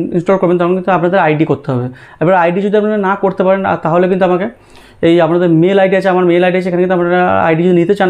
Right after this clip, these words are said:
আমার কাছ থেকে, তাহলে কিন্তু আইডি আমাকে মেল করবেন, সেখানে আইডি কিন্তু প্রোভাইড করে দেবো আমাদের। ওকে, তো আশা করছি পুরো বিষয়টা আমাদের ক্লিয়ার বলতে পারলাম। যদি ভিডিওটা আমাদের ভালো লাগে, ভিডিওটা কিন্তু অবশ্যই লাইক দিয়ে ভুলবেন না, শেয়ার করবেন।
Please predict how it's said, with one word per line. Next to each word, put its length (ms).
আমার 160
কাছ 140
থেকে, 160
তাহলে 160
কিন্তু 200
আইডি 180
আমাকে 260
মেল 200
করবেন, 220
সেখানে 200
আইডি 200
কিন্তু 160
প্রোভাইড 240
করে 140
দেবো 160
আমাদের। 240
ওকে, 140
তো 80
আশা 120
করছি 160
পুরো 120
বিষয়টা 220
আমাদের 180
ক্লিয়ার 260
বলতে 180
পারলাম। 200
যদি 160
ভিডিওটা 200
আমাদের 200
ভালো 200
লাগে, 160
ভিডিওটা 160
কিন্তু 160
অবশ্যই 260
লাইক 160
দিয়ে 120
ভুলবেন 160
না, 220
শেয়ার 200
করবেন। 200